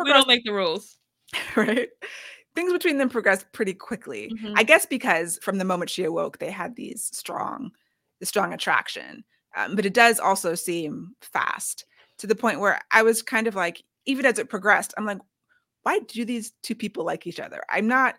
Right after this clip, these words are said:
Speaker 2: clear on what they even know <laughs> about each other,
Speaker 1: Yeah.
Speaker 2: what they like about each other, other than zap, zap, zap feelings.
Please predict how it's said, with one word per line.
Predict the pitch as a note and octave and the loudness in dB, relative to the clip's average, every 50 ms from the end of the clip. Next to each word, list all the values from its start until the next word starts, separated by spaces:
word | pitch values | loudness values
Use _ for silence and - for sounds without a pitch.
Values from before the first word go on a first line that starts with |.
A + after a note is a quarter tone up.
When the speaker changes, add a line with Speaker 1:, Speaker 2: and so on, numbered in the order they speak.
| _ _ | _ _
Speaker 2:
clear | - - - G#3 G3 F#3 F#3 F#3 F3+ - | -18 -10 -8 -6 -4 -2 -2 -2 -2 -2
on | - E3 E3+ E3 D#3+ E3 E3 F3+ - _ _ _ _ _ _ _ _ _ _ _ _ _ | -4 -4 -4 -4 -6 -8 -10 -12 -14 _ _ _ _ _ _ _ _ _ _ _ _ _
what | - F#3+ F3 F#3 G3 F#3 F#3 | -14 -6 0 0 0 2 2
they | G3+ | 2
even | F#3 F3+ F#3+ F#3+ F3 E3+ | 0 0 -2 -6 -6 -6
know | E3+ F3 F#3 G#3+ | -2 0 2 2
<laughs> | A3 | 4
about | A3+ - C#4 C4+ | 6 6 6 6
each | C4 B3+ - - | 4 6 8 8
other, | C4 A3+ A#3 A#3+ A#3 A#3 A#3 A#3+ A#3 G#3 | 8 8 6 4 0 0 0 -2 -4 -6
Speaker 1:
Yeah. | F#3 F3+ F3 E3 E3+ F#3 | -8 -10 -12 -14 -14 -6
Speaker 2:
what | F3 F3+ F3+ F3+ - | -4 -4 -4 -2 -4
they | F3 F3 F3 | -4 -2 -2
like | F3 F#3+ G3+ A3 A3 A#3+ | 0 0 0 0 0 -2
about | A#3+ A3 A#3+ A#3 A#3 G3+ | -2 0 0 -2 -2 -2
each | G#3+ A3 G3+ - | -4 -8 -8 -6
other, | A3+ G#3+ G3+ G#3 G#3+ G3+ F#3+ - - - | -8 -6 -6 -4 -4 -4 -6 -6 -6 -6
other | - G3 G3+ G#3 | -2 0 0 0
than | F3 F#3+ F#3 F3+ F3 F3 F3 E3+ D#3+ - - _ _ _ - C#3 _ _ - F3 | 2 0 0 0 -2 -6 -10 -12 -14 -16 -18 _ _ _ -20 -20 _ _ -4 2
zap, | F#3+ F#3 - - - | 4 4 4 2 0
zap, | - F3 - - - | -2 -2 -2 -2 -4
zap | D3 - - - | -6 -6 -6 -8
feelings. | - - - - - - G3 - - - | -14 -16 -16 -18 -20 -20 -18 -18 -18 -20